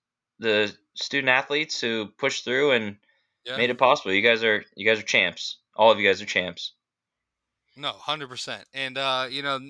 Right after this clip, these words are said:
Speaker 2: not much else to say about college football. It's just we'll, we hope next year. I will say this, last thing I'll say about it, Coastal Carolina,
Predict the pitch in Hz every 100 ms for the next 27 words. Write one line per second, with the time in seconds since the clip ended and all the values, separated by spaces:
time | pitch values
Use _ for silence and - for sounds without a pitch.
0 | - 180 180 175 - 170 - 175 160 -
1 | 160 156 165 151 160 151 151 - 147 123
2 | - 131 135 147 139 147 - 165 151 -
3 | - - 180 208 214 190 214 202 - 170
4 | 175 - 180 165 185 170 151 151 - -
5 | 180 - 170 175 160 165 160